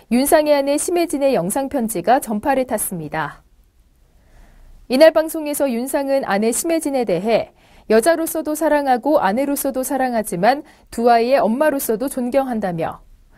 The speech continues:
십 년 이상 미국에서 살면서 혼자 다 해낼 때 대단하다고 생각했다고 밝혔습니다. 이후 제작진은 미국에서 생활 중인 아내 심혜진을 촬영한 영상 편지를 공개했습니다.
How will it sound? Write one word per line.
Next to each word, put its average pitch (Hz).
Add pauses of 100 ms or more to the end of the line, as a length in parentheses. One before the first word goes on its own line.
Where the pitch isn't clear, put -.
(320)
십 339
년 320
이상 302
미국에서 311
살면서 277
혼자 330
다 302
해낼 233
때 262
대단하다고 240
생각했다고 226
밝혔습니다. 165 (1300)
이후 277
제작진은 302
미국에서 320
생활 311
중인 285
아내 220
심혜진을 330
촬영한 247
영상 208
편지를 247
공개했습니다. 185